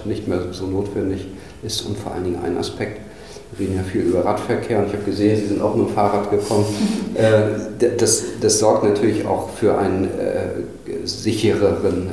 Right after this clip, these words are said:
Speaker 1: äh, Radverkehr. Das,
Speaker 2: Ja,
Speaker 1: das muss man in
Speaker 2: absolut.
Speaker 1: dem Zusammenhang auch,
Speaker 2: Ja.
Speaker 1: äh, sehen.
Speaker 2: Das heißt, wenn das Paket jetzt wieder aufgeschnürt wird, stehen, sind Sie schon, äh, sozusagen in den Startlöchern und werden dann nochmal versuchen, auch mit, ähm, Einfluss zu nehmen?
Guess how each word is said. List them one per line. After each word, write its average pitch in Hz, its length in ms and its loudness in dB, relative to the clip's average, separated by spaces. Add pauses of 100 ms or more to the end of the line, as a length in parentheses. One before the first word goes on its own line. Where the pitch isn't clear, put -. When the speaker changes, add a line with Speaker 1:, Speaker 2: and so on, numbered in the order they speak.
Speaker 1:
äh, 87 60 0
Radverkehr. - 840 0
Das, - 200 -6
Speaker 2:
Ja, 185 80 -4
Speaker 1:
das - 160 -6
muss 101 140 -2
man 104 80 -2
in 92 80 0
Speaker 2:
absolut. 92 140 -2
Speaker 1:
dem 92 60 0
Zusammenhang 87 540 -2
auch, - 240 -8
Speaker 2:
Ja. 185 80 -4
Speaker 1:
äh, - 240 -6
sehen. - 220 -10 (380)
Speaker 2:
Das 185 140 -6
heißt, 202 220 2 (160)
wenn 196 80 4
das 196 160 0
Paket 202 320 -2
jetzt 190 160 -2
wieder 190 180 -2
aufgeschnürt 190 720 0
wird, 196 320 2 (240)
stehen, 190 360 -2
sind 185 200 -2
Sie 190 80 -4
schon, 190 220 0
äh, 190 300 -2
sozusagen 185 340 -2
in 185 60 4
den 180 100 2
Startlöchern 196 840 4
und 180 320 -2
werden 190 200 2
dann 185 120 2
nochmal 185 220 0
versuchen, 185 540 2
auch - 220 0
mit, 185 300 2 (640)
ähm, 180 540 6
Einfluss 208 400 2
zu 220 100 2
nehmen? 247 460 4